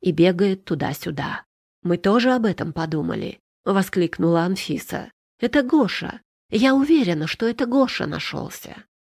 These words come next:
"Ты узнала его почерк?" "Нет. Но кто еще может быть?" "Это Гоша. Я в этом уверена". Анфиса даже приплясывала на месте от избытка эмоций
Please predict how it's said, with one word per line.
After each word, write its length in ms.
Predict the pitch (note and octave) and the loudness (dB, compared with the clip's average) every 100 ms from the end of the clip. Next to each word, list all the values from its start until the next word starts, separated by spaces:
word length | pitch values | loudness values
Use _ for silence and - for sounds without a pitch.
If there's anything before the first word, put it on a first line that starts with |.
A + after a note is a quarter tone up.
| _ | _
"Ты 140 | F3+ | 0
узнала 440 | E3+ D#3 E3+ D#3+ D#3+ | 2 2 0 0 -2
его 220 | D3 D3+ | -2 -4
почерк?" 600 | D3 D3+ - F3 - - _ _ _ - | -4 -6 -6 -8 -10 -18 _ _ _ -2
"Нет. 460 | A#3+ G3+ F#3 - _ _ _ - | 2 4 2 -6 _ _ _ -4
Но 100 | E4+ | -2
кто 200 | - C#4+ | 0 0
еще 360 | C#4+ - F3 | 0 -2 -4
может 320 | D3 C#3+ D#3+ | -2 -2 -4
быть?" 360 | D#3+ E3+ - - _ _ _ _ | -6 -10 -12 -20 _ _ _ _
"Это 220 | - C4 | -2 0
Гоша. 560 | A#3 B3 G#3 - A3+ - _ _ - | 4 4 4 0 -10 -12 _ _ 2
Я 220 | C#4 D4+ | 4 6
в 40 | |
этом 280 | B3 A#3 G#3 | 2 -2 0
уверена". 600 | F#3 C#3 - D3+ C#3+ - - _ _ _ - | 0 -2 -4 -6 -8 -12 -18 _ _ _ -4
Анфиса 520 | E3+ - E3+ D3+ F3 | -2 0 -2 -2 -2
даже 320 | F3+ F3 F3+ | -2 -2 -4
приплясывала 800 | - G#3 A3+ A#3 F#3 D#3+ C#3+ D3 | -6 -4 -2 -2 -4 -8 -6 -4
на 140 | D#3 | -2
месте 520 | E3 G#3 A3 - - - _ - | 2 2 0 -8 -12 -12 _ -8
от 200 | G#3 A#3 | -2 0
избытка 540 | G3 G#3 A3+ - A#3 | 0 -2 -2 0 0
эмоций 680 | A3+ D#3+ A#2 - - - | 0 -2 -4 -10 -12 -12